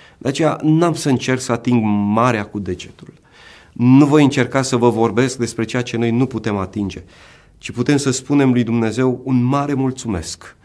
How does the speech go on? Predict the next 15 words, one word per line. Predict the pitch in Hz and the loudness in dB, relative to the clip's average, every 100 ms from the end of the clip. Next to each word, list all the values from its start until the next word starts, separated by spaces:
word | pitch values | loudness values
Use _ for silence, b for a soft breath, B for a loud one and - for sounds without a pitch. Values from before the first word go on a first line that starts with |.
| b b b b b | b b b b b
că | 120 | 0
în | |
această | 104 143 143 143 135 123 123 | 0 -2 -4 -2 -2 -2 -2
imagine | 131 110 107 107 - 90 90 - b b b b b | -2 -2 0 -2 -4 -10 -12 -18 b b b b b
am | - | -14
fost | 95 123 131 - - | -10 -6 -4 -6 -6
prinși | 131 117 - - | -4 -2 -4 -6
toți. | 117 98 - - - - _ _ _ b b b b b b b | -8 -8 -10 -10 -10 -20 _ _ _ b b b b b b b
Am | - 127 | -6 -6
fost | 127 156 156 | -2 -2 0
luați | 139 147 151 139 | 0 0 2 0
în | |
brațul | 127 147 143 135 | 2 0 0 -2
lui | 127 | -2
Hristos, | 120 117 - 151 151 - | -4 -6 -4 -4 -4 -8